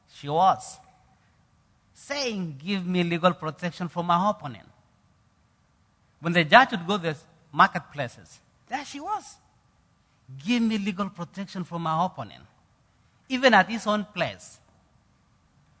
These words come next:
she might have been there. "Give me legal protection from my opponent." She constantly followed him, "Give me legal protection from my opponent."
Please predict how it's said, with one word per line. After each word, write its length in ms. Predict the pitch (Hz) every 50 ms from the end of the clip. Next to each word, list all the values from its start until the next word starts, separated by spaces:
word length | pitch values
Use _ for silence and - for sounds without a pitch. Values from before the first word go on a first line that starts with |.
| _ _
she 140 | - - 349
might 180 | 403 392 285
have 180 | 185 156 139 120
been 200 | 139 139 123 110
there. 200 | 117 110 107 - - _ _ _ _ _ _ _ _ _ _ 117
"Give 200 | 110 151 214 208
me 140 | 196 190 190
legal 280 | 180 160 160 156 170 156
protection 500 | - - 127 - - 143 - - 127 107
from 180 | - 135 127
my 200 | 127 127 131 147
opponent." 380 | 160 156 - 113 87 58 60 - - _ _ _ _ _ _ _ _ _ _ _ _ _ _ _ _ _ _ _ _ _ _ _ _ _ _ _ _ _ _ _ _ _ _ _ _ _ _ _ _ _ _ _ _ _ _
She 400 | - - - 220 226 226 220 208 - _ _ _ _ _ _ _ _ _ _ _
constantly 880 | 262 277 277 262 - - - 226 214 208 208 202 196 185 185 190 185 - _ _ _ _ _ _ _ _
followed 440 | _ - - 220 226 208 175 156 135
him, 500 | 127 120 117 117 127 127 120 117 117 113
"Give 260 | 113 143 190 202 190
me 200 | 175 180 180 175
legal 300 | 160 160 165 165 170 165
protection 520 | 151 - 156 139 - - 170 147 - 170 151
from 180 | 131 170 175
my 240 | 175 170 165 180 202
opponent." 380 | 220 220 - 135 107 82 -